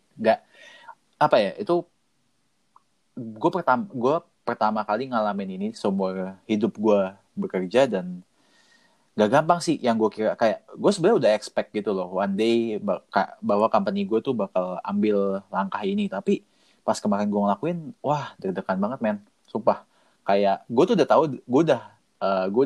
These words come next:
udah prediksi. Ya, anjir, gua udah prediksi. So, ini banget gua. Jadi gua kayak, apa ya, banyak lah, uh, orang-orang di sekitar gua kayak ta-, pada nanya gitu, like, "Eh, lu, lu ini ya, ada layoff besok ya, ada layoff besok ya." Kayak, udah dari hari kemarin, jadi kayak gua udah, udah, bukan,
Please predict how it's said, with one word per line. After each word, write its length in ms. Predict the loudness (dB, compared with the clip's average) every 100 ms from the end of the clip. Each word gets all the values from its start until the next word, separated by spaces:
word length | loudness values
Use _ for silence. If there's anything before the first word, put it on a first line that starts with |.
| 0
udah 60 |
prediksi. 580 | -2 -2 -2 -8 -10 -10 _ _
Ya, 240 | -10 -8
anjir, 160 | -4 -4
gua 160 | -2 -4
udah 240 | -6 -6
prediksi. 400 | -4 -6 -6 -12 _
So, 320 | -6 -6 -6 -10
ini 240 | -6 -4
banget 160 | -2 0
gua. 180 | 0 -2 _ -20 -20 -10
Jadi 240 | 2 2 4
gua 240 | 4 2 0 -12 -16 _ _ _
kayak, 320 | 4 4 4 2
apa 80 | 0
ya, 40 | -2
banyak 240 | -6 -6
lah, 220 | -8 -8 -10 -4
uh, 280 | -2 0 0
orang-orang 480 | -2 -2 -2 -2 -4
di 80 |
sekitar 240 | -6 -2 0 2
gua 80 |
kayak 240 | 0 -2 -2
ta-, 60 | -2
pada 160 | -2
nanya 320 | 0 -2 -2
gitu, 240 | -2 -2 0
like, 240 | -2 -4
"Eh, 160 | -6 -4
lu, 160 | -4 -4 -2
lu 240 | -2 -2 -8 _ _ -10
ini 240 | -6 -2
ya, 160 | 0 2
ada 80 |
layoff 240 | 4 4 2
besok 320 | -4 -4 -2
ya, 80 | 0
ada 80 | 0
layoff 240 | -2 -4
besok 240 | -6 -6
ya." 80 | -6
Kayak, 200 | -2 -4 -4 -20 -4 0
udah 100 | 2
dari 160 | 2
hari 160 | 2 0 2
kemarin, 320 | 2 4 2
jadi 200 | 2 0
kayak 140 | 0 0
gua 100 | 2
udah, 180 | 2 0 -10 _ _
udah, 240 | 0 2 2 0 -10
bukan, 240 | -2 0